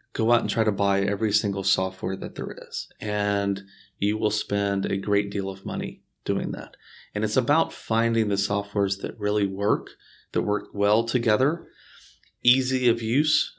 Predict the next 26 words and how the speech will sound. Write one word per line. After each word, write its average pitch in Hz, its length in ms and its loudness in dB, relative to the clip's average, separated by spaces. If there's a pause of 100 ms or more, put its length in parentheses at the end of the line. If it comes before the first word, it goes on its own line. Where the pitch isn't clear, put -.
(100)
um, 104 800 -4 (120)
and, 113 460 0 (960)
you 127 100 -2
know, - 260 -4 (140)
things 156 200 6
that 156 200 2 (260)
it's 120 260 -6
not 151 200 0
hard 127 720 0
to, 113 800 2 (100)
to 110 120 0
do. 104 460 0 (380)
Uh, 110 180 0
if 110 160 2
I've 117 160 4
gotta 127 140 4
log 113 300 4
into 104 160 -2
five 110 320 0
different 110 380 -4 (200)
platforms 101 720 -4
to - 140 2
try 104 160 0
to 104 80 2
get 101 180 0
one, 104 480 -4